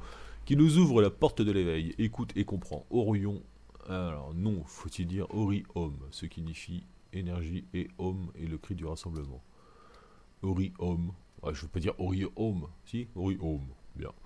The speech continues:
Énergie rassemblée, énergie de qui, énergie de quoi ? Regardons l'héritage de l'univers, regardons la naissance de Maïcha.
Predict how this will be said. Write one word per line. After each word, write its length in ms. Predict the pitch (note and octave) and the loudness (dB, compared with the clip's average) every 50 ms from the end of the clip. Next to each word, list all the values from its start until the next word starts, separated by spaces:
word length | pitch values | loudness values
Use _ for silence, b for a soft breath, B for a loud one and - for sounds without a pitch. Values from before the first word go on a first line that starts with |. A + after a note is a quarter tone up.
| B B B B B B B B B B B B - - | B B B B B B B B B B B B -8 -4
Énergie 340 | F#2 F#2+ G#2 G#2 E2+ G2+ G#2 | -2 0 2 2 2 2 2
rassemblée, 520 | G2 F#2 - - G2 F2+ E2 D#2+ D#2 - | 0 0 0 0 -2 -2 0 -2 -2 -2
énergie 300 | - F2 G2 F#2 D#2+ F#2 | -2 -2 -2 -2 -2 0
de 80 | F#2+ F#2+ | -2 -2
qui, 200 | F2+ - - G2+ | -2 -2 -2 -2
énergie 280 | F#2+ F#2+ F2 D2 E2+ F2+ | -2 -2 -2 0 0 0
de 80 | F2+ | -2
quoi ? 300 | F2 - - G2 D#2 C2+ E2 | -2 -2 -4 -4 -4 -2 0
Regardons 400 | G2+ G#2+ G#2 A2 G#2+ G2+ G#2+ G2+ | 0 2 2 2 2 2 2 0
l'héritage 380 | F#2+ F#2 F#2 F2+ - G2 E2 | 0 0 -2 0 -2 -2 -2
de 80 | E2+ F2 | 0 -2
l'univers, 400 | E2+ E2+ E2 D#2+ D2 D2+ D#2 D2 | -2 0 -2 -2 -4 -4 -4 -4
regardons 420 | F#2 F#2 F2 G2 F#2 E2+ G#2 G2+ | -2 -2 -2 -2 -2 0 -2 -2
la 140 | F2+ E2 E2 | -2 -2 -2
naissance 400 | F2 F2+ F#2 - - G#2 F#2 E2 | -2 -4 -4 -4 -4 -6 -6 -4
de 80 | E2+ D#2 | -4 -4
Maïcha. 380 | D#2 D2+ D2+ - - - - | -4 -4 -6 -6 -8 -10 -10